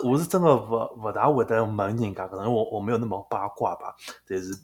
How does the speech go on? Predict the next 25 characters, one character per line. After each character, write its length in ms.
所 140
以 40
我 280
真 180
的 140
不 300
清 300
爽 240
侬 100
搿 160
种 160
事 200
体， 180
就 120
包 180
括 360
高 200
三 240
个 100
辰 140
光， 220
我 80
是 100
真 180
的， 120